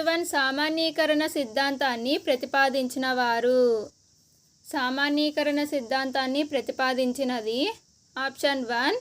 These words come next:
చార్లెస్ జడ్. నెక్స్ట్ వన్, ఈ క్రింది రకం ప్రజ్ఞ గలవారిని స్వీయ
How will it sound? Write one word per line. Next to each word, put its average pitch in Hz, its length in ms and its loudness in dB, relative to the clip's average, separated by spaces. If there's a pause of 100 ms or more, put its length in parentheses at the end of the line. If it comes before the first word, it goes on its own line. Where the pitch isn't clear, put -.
(380)
చార్లెస్ 269 640 -2 (200)
జడ్. 247 420 2 (4000)
నెక్స్ట్ 277 300 -2 (120)
వన్, 269 200 0 (520)
ఈ 285 160 -2 (140)
క్రింది 311 460 2
రకం 302 360 0
ప్రజ్ఞ 254 300 0 (160)
గలవారిని 254 760 2 (360)
స్వీయ 285 280 0